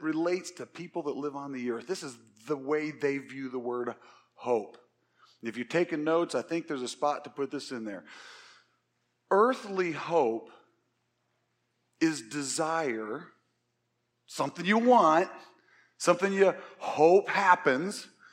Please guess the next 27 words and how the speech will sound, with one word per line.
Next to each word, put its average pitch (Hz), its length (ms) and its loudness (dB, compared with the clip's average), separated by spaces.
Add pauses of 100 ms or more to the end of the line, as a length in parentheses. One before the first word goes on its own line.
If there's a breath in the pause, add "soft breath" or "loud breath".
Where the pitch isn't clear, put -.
(240 loud breath)
It's 175 220 4
desire 165 720 0
mixed 160 400 -4
with 127 220 -10
uncertainty. 135 1000 -10 (1300)
Like, 127 200 -6
I, - 100 -4 (460 loud breath)
I 165 100 4 (240)
really 240 360 4
want 208 420 4
this 190 160 2
to 190 100 2
happen. 185 240 2
I 170 40 4
wanted 247 420 6
her 208 160 4
to 185 100 0
see 240 340 -2
that 202 280 4
move. 247 420 4
I 202 120 -2
just 208 220 -12
don't 214 200 2
know 220 240 0
if 285 60 -10
she 214 180 -10
did. 302 400 -8